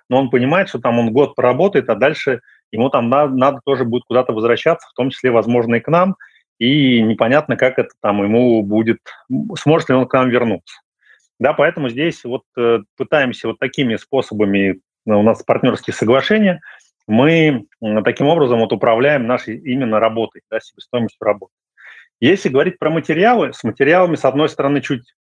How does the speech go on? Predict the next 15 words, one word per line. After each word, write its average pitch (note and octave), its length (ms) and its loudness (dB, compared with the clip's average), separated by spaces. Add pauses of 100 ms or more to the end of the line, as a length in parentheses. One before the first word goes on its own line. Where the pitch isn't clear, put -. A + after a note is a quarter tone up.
(280)
сложнее, D3+ 460 0
с - 20 -6
другой B2+ 300 -4
стороны, C#3 280 -6
чуть A#2+ 220 -12
проще. F3 480 0 (760)
Э, B2 200 2
почему D3+ 280 -2
сложнее? D3 440 2
Потому B2+ 320 0
что, A#2+ 380 0 (360)
ну, C#3 460 2
есть, B2+ 540 0
эм, A2 760 4 (460)
э, G#2 580 0